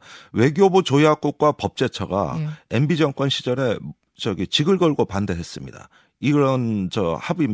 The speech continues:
Speaker 1: 하면 안 된다.
Speaker 2: 이거는 왜냐면 유사시에
Speaker 1: 음.
Speaker 2: 국군 파병을 약속하는 거는 이거는 국회에서 당연히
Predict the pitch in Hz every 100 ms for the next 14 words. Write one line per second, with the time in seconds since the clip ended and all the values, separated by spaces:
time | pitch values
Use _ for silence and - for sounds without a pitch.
0 | - - 131 120 73 82 73 62 50 64
1 | 269 330 370 190 170 220 165 151 185 139
2 | 170 196 214 - 269 262 247 160 - 262
3 | 254 262 254 233 147 - 202 208 196 180
4 | 175 175 151 175 170 - - 220 190 -
5 | 214 254 294 254 202 143